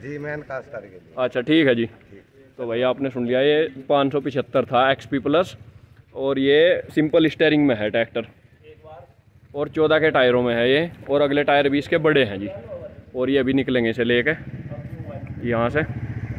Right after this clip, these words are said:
Speaker 2: तो ये इस तरीके के ट्रैक्टर हैं zero meter, यहाँ पे आते रहते हैं और भी बहुत से ट्रैक्टर हैं जी, जो और भाई लेना चाहता है वो ले सकता है। तो ये ट्रैक्टर भाई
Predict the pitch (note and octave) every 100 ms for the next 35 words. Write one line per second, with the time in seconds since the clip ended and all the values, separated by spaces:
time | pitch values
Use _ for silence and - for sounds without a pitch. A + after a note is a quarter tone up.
0 | - - - - B2 A#2+ C3 C#3 - C3
1 | C3 C3+ C#3+ D#3 - D#3 D3+ D#3 D#3+ D#3
2 | - C3+ C#3 D3 D3+ D3+ D#3+ D3+ B2+ C3
3 | D3 - C#3+ B2 B2+ C#3 D3 C#3+ D3 C3
4 | A#2 C3 A#2+ - A2+ A#2 - - - -
5 | - - - - - - - - - -
6 | C#3 C#3+ C#3+ C3 C3+ C3+ C#3+ C3 C3 C3
7 | C#3+ C3+ B2 - G#2 G2 - - _ _
8 | _ _ _ _ - A#2 B2 B2+ B2 A#2+
9 | B2 A#2 B2